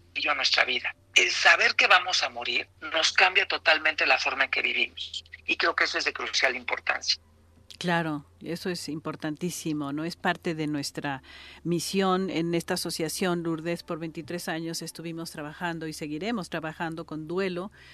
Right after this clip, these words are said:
Speaker 2: desarrollando metodologías para que la gente pueda salir de sus duelos, para que pueda entender sus siete emociones, el botiquín del duelo, los cuatro cuerpos,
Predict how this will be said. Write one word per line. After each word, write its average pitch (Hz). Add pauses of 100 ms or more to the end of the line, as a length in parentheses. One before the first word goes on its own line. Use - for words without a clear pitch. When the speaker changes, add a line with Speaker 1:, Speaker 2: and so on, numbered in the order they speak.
(220)
Speaker 2:
desarrollando 165
metodologías 156
para 156
que 160
la 151
gente 175
pueda 165
salir 170
de 170
sus 143
duelos, 180
para 143
que 156
pueda 165
entender 156
sus -
siete 147
emociones, 165
el 147
botiquín 147
del 143
duelo, 170
los 135
cuatro 151
cuerpos, 170